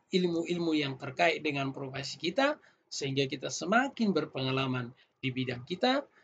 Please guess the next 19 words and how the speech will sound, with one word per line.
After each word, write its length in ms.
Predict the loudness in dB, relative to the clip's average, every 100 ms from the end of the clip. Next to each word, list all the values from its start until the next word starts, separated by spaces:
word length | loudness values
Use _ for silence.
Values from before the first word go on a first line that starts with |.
| _ _ _ -4
Yang 480 | 2 2 0 -8 -16 _ _ _ _ _ _ _ _ _ _ _ _ _
kedua, 320 | -2 6 8
yaitu 400 | 8 6 4 2
adalah 320 | 2 2 0 -4 -12 _ _ _
kita 400 | -6 -2 4 4
membutuhkan 640 | 4 0 -4 -6 -4 -2 -2
pengetahuan 640 | 0 0 0 0 2 4
dan 160 | 2 0
kebijaksanaan, 960 | -2 -2 0 -2 -2 2 2 2 -2 -8 _ _ _
ya, 240 | 4 4 2 _ _
khususnya 400 | -6 -2 2 0
kepada 320 | 0 0 0
orang 240 | 2 0 2
muda. 400 | 2 2 0 -4 _ _
Yang 160 | -8 -4
masih 260 | -4 -4 -4
muda 200 | -2 0 -2
seperti 320 | -6 -16 -10
saya, 400 | -2 0 0